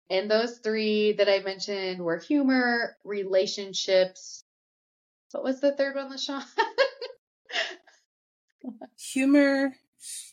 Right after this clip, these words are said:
Speaker 2: Um, I did the connection, connecting with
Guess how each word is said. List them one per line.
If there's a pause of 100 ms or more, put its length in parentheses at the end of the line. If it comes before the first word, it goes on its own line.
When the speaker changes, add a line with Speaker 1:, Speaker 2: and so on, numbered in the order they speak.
(1600)
Speaker 2:
Um, (520)
I
did
the
connection,
connecting
with